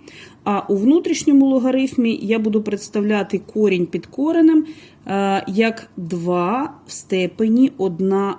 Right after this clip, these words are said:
восьма за основою два. Е, буду використовувати тут два правила, що пов'язані з корня-,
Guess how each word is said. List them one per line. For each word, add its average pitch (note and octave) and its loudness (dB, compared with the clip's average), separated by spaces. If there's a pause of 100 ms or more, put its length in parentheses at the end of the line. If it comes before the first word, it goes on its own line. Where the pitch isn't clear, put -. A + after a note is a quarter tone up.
(140)
восьма F3+ -4 (280)
за F3 -6
основою G3 -4 (120)
два. D#3+ -8 (1040)
Е, F#3+ 0
буду D#4+ 2
використовувати A#3+ 0
тут G#3 -4
два F#3 0
правила, E3+ -6
що - -10
пов'язані F3+ -2
з E3+ -2
корня-, E3 -6